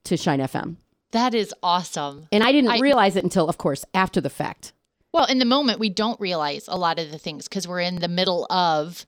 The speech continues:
Speaker 2: our own head, our own thoughts, our own crazy.
Speaker 1: Yeah, that's the truth.
Speaker 2: And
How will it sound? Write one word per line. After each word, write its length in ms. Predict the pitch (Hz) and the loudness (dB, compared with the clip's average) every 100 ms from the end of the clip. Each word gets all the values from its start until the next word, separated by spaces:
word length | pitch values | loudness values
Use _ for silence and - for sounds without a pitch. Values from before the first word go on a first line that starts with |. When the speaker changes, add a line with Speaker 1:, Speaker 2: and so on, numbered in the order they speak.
| _ | _
Speaker 2:
our 200 | 180 180 | -2 0
own 240 | 180 175 | -2 -2
head, 320 | 156 175 160 | -2 0 0
our 160 | 180 175 | 0 -2
own 240 | 170 170 | -4 -6
thoughts, 380 | 165 156 151 - | -4 0 0 -2
our 160 | 175 160 | -6 -4
own 200 | 170 170 | -6 -10
crazy. 640 | - 170 151 151 147 190 | -6 -6 -6 -10 -10 -6
Speaker 1:
Yeah, 160 | 175 147 | -2 0
that's 220 | 139 - | 0 -4
the 80 | - | -12
truth. 280 | - 151 - _ _ - | -12 -12 -14 _ _ -4
Speaker 2:
And 500 | 180 170 160 156 - | -2 -2 -4 -6 -8